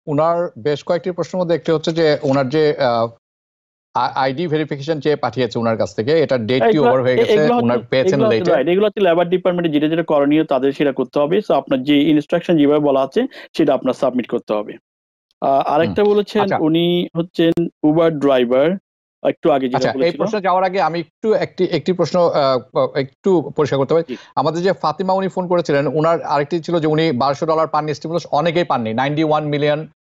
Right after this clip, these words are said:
Speaker 1: মানুষ এখনো পাননি, আপনি পেয়ে যাবেন। এ, আরেকটা হচ্ছে ছয়শো ডলার যেটা আছে ওটিও পাননি।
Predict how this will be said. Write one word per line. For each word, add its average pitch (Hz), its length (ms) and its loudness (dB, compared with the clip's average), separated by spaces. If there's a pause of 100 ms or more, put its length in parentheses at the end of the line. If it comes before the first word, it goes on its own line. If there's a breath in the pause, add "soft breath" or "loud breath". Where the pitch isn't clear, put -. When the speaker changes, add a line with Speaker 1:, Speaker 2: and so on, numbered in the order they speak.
(260)
Speaker 1:
মানুষ 135 300 0
এখনো 147 180 -4
পাননি, 151 240 -2
আপনি 147 160 -4
পেয়ে 147 240 0
যাবেন। 165 300 0 (400)
এ, 156 100 -2
আরেকটা 143 420 -2
হচ্ছে 170 240 -2
ছয়শো 151 440 -4
ডলার 170 220 2
যেটা 170 200 -2
আছে 175 120 -2
ওটিও 160 240 0
পাননি। 123 240 -2